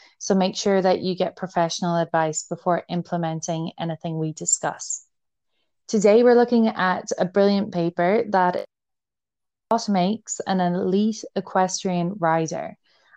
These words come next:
And that's by W Lampard et al. And it was a two thousand and sixteen study that looked at eight international, um, riders. That was six men and two women.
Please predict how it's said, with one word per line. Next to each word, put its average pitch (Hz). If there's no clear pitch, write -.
And 196
that's -
by 185
W 214
Lampard 180
et 175
al. 170
And 208
it 214
was 196
a 214
two 240
thousand 254
and 254
sixteen 214
study 185
that 165
looked 185
at 170
eight 220
international, 190
um, 175
riders. 170
That 180
was 180
six -
men 190
and 185
two 185
women. 175